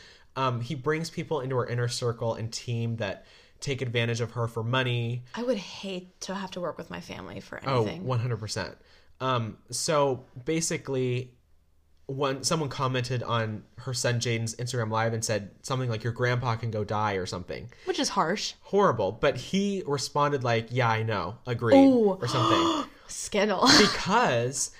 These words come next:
Speaker 1: um, her, Brittany's dad, which is, um, her son's grandpa, I guess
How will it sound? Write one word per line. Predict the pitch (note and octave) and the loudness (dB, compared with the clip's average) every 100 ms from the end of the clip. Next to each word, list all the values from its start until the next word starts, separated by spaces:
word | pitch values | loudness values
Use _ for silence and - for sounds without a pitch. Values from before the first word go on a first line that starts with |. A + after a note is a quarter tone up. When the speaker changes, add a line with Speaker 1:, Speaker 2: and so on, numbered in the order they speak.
| - - | -20 -10
Speaker 1:
um, | C3+ C3+ B2 - - _ - | -2 0 -2 -6 -16 _ -18
her, | - - F3 F3 D3+ | -16 -4 2 2 2
Brittany's | D3+ F#3 G3+ | 2 2 0
dad, | - C#3+ A#2+ A#2 | 0 2 2 2
which | B2 A#2+ | -2 -4
is, | A#2 - - | -6 -8 -10
um, | B2+ A#2 A2 F#2+ | -2 -2 -2 -6
her | A2+ C3 | -8 -6
son's | A#2 B2 A2+ A2+ - - _ | -2 -2 -2 -2 -6 -10 _
grandpa, | B2 A#2 A#2 A2+ F2 F#2+ - - - - - | 0 0 0 -2 -2 -4 -10 -20 -20 -20 -8
I | B2+ | -6
guess | C3+ E3 G3 | -2 0 -2